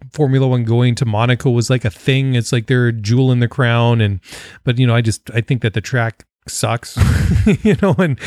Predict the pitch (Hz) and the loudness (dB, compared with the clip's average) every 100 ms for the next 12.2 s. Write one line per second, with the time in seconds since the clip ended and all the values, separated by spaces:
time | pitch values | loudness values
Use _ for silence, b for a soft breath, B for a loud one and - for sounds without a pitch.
0 | 196 180 160 147 135 131 131 139 117 113 | -10 -4 -2 0 2 2 2 0 2 2
1 | 113 123 120 104 - - 113 - 123 107 | 2 2 0 -2 -4 -4 -4 -2 -2 -2
2 | 110 113 - 139 - 131 139 123 120 117 | -2 -6 -4 -2 -2 -4 0 0 2 2
3 | 120 110 - 131 117 127 135 131 120 120 | 2 0 -4 -8 -4 0 2 2 2 0
4 | 113 117 117 - 123 113 110 113 127 107 | 0 0 0 -2 -4 0 -2 0 -2 0
5 | 107 110 123 120 135 143 165 160 175 170 | 2 2 2 0 -2 -4 -6 -2 -2 0
6 | 175 180 147 156 175 156 120 147 120 131 | 0 -2 -2 -2 0 -2 0 -2 0 0
7 | 123 - 127 127 117 - 135 117 101 160 | 0 -2 -2 0 -2 -2 -2 -2 -2 0
8 | 127 101 B B B B B B - 123 | 0 -2 B B B B B B -2 2
9 | 127 123 117 101 160 151 156 151 143 120 | 2 2 0 -2 -2 0 2 2 2 2
10 | 123 - 131 123 123 120 117 113 123 123 | 0 0 0 2 0 0 2 0 0 0
11 | 113 120 127 123 - 131 117 143 135 127 | 0 -2 -10 -8 -4 -4 0 2 2 2
12 | 117 | 0